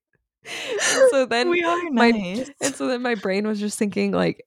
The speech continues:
Speaker 1: it would be so fun to go hang out with the, the whole crew of everyone. <laughs>
Speaker 2: Everyone,
Speaker 1: I li-,
Speaker 2: every
Speaker 1: yeah.
Speaker 2: single person. I
Speaker 1: Yeah.
Speaker 2: agree. And we're gonna be doing that later this year, I hope,
Speaker 1: Yeah.
Speaker 2: uh,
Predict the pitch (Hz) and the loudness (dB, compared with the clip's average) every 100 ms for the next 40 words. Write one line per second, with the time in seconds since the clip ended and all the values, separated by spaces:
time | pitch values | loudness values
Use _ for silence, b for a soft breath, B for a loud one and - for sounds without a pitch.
0 | _ 247 277 311 - - 220 208 220 - | _ -2 2 0 -2 -6 -2 -2 -2 -2
1 | 208 190 190 196 196 180 208 202 202 80 | 2 2 2 0 2 4 4 2 0 -2
2 | - 101 - - 202 98 104 104 - - | -2 -4 -4 -2 2 4 4 2 -2 -8
3 | _ - 202 208 196 - 196 196 190 202 | _ -10 -6 -4 -6 -8 -6 -4 -4 -6
4 | 214 214 _ _ _ _ - 101 - 107 | -10 -18 _ _ _ _ -16 -10 -6 -6
5 | 101 101 107 110 - - - - _ _ | -4 -2 -2 -4 -8 -2 -2 -2 _ _
6 | _ _ _ _ - 190 170 175 170 123 | _ _ _ _ 2 2 2 -4 -4 -2
7 | 170 - _ - 185 277 240 185 180 165 | -2 -4 _ -6 0 2 0 -4 -8 -10
8 | - B B B - 220 220 349 294 - | -16 B B B -2 2 4 2 -2 -6
9 | _ - 214 214 233 254 247 190 240 185 | _ -2 0 2 2 2 0 0 0 0
10 | 160 - 185 196 190 180 - 208 180 - | -2 -6 -6 -4 -4 -6 -6 -6 -4 -6
11 | 170 208 180 196 - - - _ _ _ | -4 -4 -6 -8 -18 -20 -20 _ _ _
12 | _ - 180 175 175 175 175 190 190 | _ -8 -4 -2 2 2 2 -2 -8